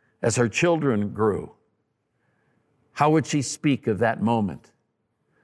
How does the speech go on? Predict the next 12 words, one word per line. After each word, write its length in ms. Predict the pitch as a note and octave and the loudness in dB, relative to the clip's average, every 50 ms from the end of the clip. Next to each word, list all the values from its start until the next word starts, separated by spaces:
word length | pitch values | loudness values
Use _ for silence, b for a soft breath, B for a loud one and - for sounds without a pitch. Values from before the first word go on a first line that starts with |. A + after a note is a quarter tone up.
| _ _ _ _ | _ _ _ _
Because 300 | - A2+ - B2+ A2 E2+ | -6 -4 -2 -2 -2 -2
the 80 | - - | -4 -8
town 380 | - - C#3+ D#3+ F3 D#3+ A#2 G2 | -2 0 2 2 2 2 2 0
knew, 340 | F2 F2 F#2 A#2 C#3 C3+ - _ | 0 0 0 0 -2 -2 -6 _
right? 320 | - F#2 G#2 B2 D3+ B3 - - - - | -4 -2 0 0 -2 -4 -6 -14 -10 -8
If 160 | G#2+ F#2+ - | -8 -8 -8
it's 140 | E2+ - A2+ | -6 -6 -4
a 40 | |
village, 420 | G2+ F#2+ A#2 C#3+ C#3 C#3+ C3+ G#2+ F#2+ | -2 0 0 2 2 2 2 0 0
the 100 | G2+ A2+ | -2 -2
village 420 | F#2 B2+ D#3 D#3 E3 D3 - - | 0 0 2 2 0 -2 -2 -4
knows. 480 | G2 G2+ F2 D#2+ F2+ A#2 C3+ B2+ - | -4 -2 -2 0 0 -2 -2 -4 -10